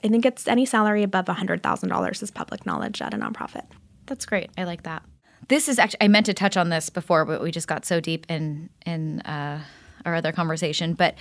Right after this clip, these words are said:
Speaker 2: Isra says, "Do you ladies disagree on things in work?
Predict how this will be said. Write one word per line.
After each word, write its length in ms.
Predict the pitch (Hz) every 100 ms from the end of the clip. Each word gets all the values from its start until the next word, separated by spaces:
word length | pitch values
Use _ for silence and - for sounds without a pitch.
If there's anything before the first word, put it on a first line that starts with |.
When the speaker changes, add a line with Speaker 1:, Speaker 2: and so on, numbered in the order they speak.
| - - - - - - -
Speaker 2:
Isra 540 | 277 285 339 339 339 330 _ _ _ _
says, 520 | - - 202 196 196 -
"Do 120 | - 208
you 180 | 214
ladies 320 | 254 254 240 233
disagree 520 | 208 196 214 185 185
on 180 | 190 202
things 260 | 233 233
in 140 | 196 175
work? 360 | 175 202 277